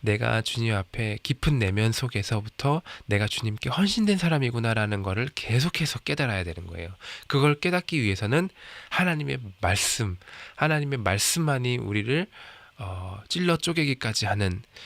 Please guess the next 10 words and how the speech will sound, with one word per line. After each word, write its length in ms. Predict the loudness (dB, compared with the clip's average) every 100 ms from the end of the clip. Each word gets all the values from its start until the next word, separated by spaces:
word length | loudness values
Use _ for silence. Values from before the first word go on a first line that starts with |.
| -18 -2
그런 240 | 2 4
말씀의 360 | 2 0 0 0
능력이 320 | 2 0 -2
있다고 360 | -2 -2 0 -2
했잖아요. 540 | -2 -2 -2 -6 -8 -2
그렇기 240 | 0 0
때문에 460 | 0 -2 0 0 -2 _ 0
<clears throat> 1900 | 0 0 -12 _ _ _ _ _ _ _ _ -12 -10 -10 -12 -12 -14 -18 -6
하나님의 640 | 0 2 4 2 2 0
은혜, 640 | 0 2 4 2 0 -4